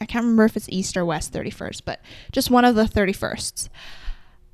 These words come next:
And so if you've ever seen online, there's this really famous restaurant in Japan,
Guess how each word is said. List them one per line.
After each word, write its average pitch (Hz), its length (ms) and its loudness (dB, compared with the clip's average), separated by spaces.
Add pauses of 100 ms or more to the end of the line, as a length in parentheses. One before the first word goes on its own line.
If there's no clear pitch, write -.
(300)
And 262 400 10
so 269 220 10
if - 180 8
you've 277 180 10
ever 285 200 10
seen 269 480 4
online, 214 720 4
there's 202 160 4
this 208 180 2
really 247 260 6
famous 233 460 2
restaurant 208 420 0
in 196 140 -2
Japan, 180 760 -2